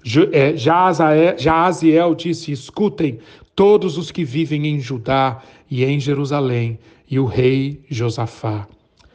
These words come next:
Assim lhes diz o Senhor: não tenham medo,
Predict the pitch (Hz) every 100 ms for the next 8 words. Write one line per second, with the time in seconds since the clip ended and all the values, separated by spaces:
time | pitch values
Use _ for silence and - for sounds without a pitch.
0 | _ _ - 127 - - - 156 147 147
1 | 147 151 _ 143 127 110 117 123 127 123
2 | 117 - - - _ 147 131 - - 117
3 | 104 104 101 101 - - _ _ _ _
4 | _ _ - 147 175 226 254 214 208 214
5 | 214 185 160 175 165 - 120 107